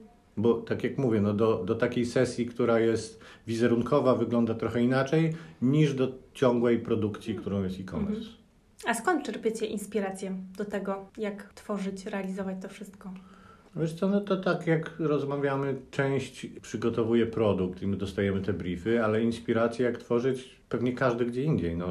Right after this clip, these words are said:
Speaker 1: ja inspiruję się tym, co mam dookoła, tak? Czyli popkultura, teledyski, które gdzieś kiedyś oglądałem, filmy,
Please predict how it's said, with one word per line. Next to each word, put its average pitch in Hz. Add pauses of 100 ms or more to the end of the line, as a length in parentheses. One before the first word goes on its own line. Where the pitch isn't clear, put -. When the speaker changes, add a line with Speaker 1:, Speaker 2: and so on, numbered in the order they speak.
Speaker 1:
ja 104 (560)
inspiruję 110
się 110
tym, 117
co 120
mam 123
dookoła, 143
tak? 104
Czyli 82
popkultura, 104
teledyski, 101
które 98
gdzieś 98
kiedyś 113
oglądałem, 92
filmy, 104